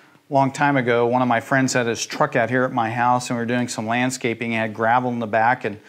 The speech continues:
my kids were playing in the back of the truck. They were little at the time with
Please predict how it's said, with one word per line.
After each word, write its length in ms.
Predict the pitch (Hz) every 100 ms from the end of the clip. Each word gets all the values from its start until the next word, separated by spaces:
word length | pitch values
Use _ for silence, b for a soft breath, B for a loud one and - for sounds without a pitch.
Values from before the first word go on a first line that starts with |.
| B B B B B B B B -
my 140 | 139
kids 320 | 143 151 151 147
were 80 |
playing 260 | 131 147 139
in 60 | 131
the 40 |
back 260 | 117 135 139
of 60 |
the 60 | 123
truck. 460 | - 143 135 143
They 120 | 147 139
were 140 | 127
little 320 | 127 143 139
at 120 | 131
the 60 | 135
time 320 | - 127 131
with 200 | 123 120